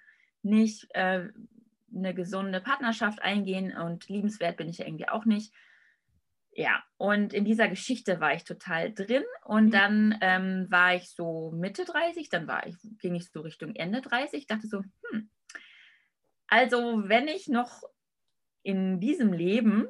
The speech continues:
Speaker 1: <laughs> eine
Speaker 2: <laughs>
Speaker 1: Familie gründen möchte, wär's günstig, wenn ich mir irgendwie eine andere Geschichte, ähm, überlege."
Speaker 2: Ja,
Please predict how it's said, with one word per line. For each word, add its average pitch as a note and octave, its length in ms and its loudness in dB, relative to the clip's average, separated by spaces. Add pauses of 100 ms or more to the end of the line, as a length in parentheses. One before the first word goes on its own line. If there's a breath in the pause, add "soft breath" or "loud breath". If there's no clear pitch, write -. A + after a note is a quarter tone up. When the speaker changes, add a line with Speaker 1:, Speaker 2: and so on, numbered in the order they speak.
Speaker 1:
<laughs> - 480 4
eine D#4+ 220 12
Speaker 2:
<laughs> - 20 12
Speaker 1:
Familie G#3+ 480 6
gründen F#3+ 380 -2
möchte, E4 400 6 (840 loud breath)
wär's G#3+ 360 4
günstig, D#4+ 580 2
wenn A3+ 160 6
ich A#3 320 -2
mir A3+ 360 6
irgendwie G#3 240 4
eine F#3+ 140 6
andere D#3+ 260 -2
Geschichte, - 720 -6
ähm, C#3+ 580 -2
überlege." C#3+ 560 -2 (260)
Speaker 2:
Ja, - 320 0